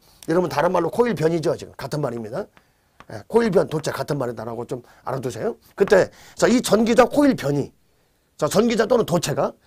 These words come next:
자, 자속을 끊을 때, 그때 이 전기자 코일에 기전력이 유기된다. 이게 바로 발전기 원리입니다. 그래서 여기 보시면, 자, 이것이 이제 발전기 원리.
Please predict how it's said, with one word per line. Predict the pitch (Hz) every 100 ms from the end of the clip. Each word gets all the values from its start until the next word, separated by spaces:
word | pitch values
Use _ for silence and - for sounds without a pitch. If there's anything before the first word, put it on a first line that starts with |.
| _
자, | -
자속을 | 139 - 214 254 320 359 - - -
끊을 | 480 453 339
때, | - - _ _ _ _ _ _ _ -
그때 | - 349
이 | 294
전기자 | 294 196 220 196 208
코일에 | - 262 226 240 277 _ _ _ _ -
기전력이 | 165 151 185 180 165 156 262 302 - _ -
유기된다. | 240 262 - - - _ _ _ _ _ _ _ _ _ _ _ _
이게 | 330 330
바로 | 359 233 277
발전기 | - 190 247 214
원리입니다. | 98 113 98 _ _ _ _ _ _ _ _ _ -
그래서 | 269 233 233 - -
여기 | 202 220
보시면, | 202 170 233 - _ _ _ _ _ _ _ _ _ -
자, |
이것이 | 127 139 -
이제 | 92 _ _ _ _ _ _ _ _ _ _ - _ _ _ _ _ _ _ _ _ _ _ _ _ _
발전기 | 170 165 165
원리. | 151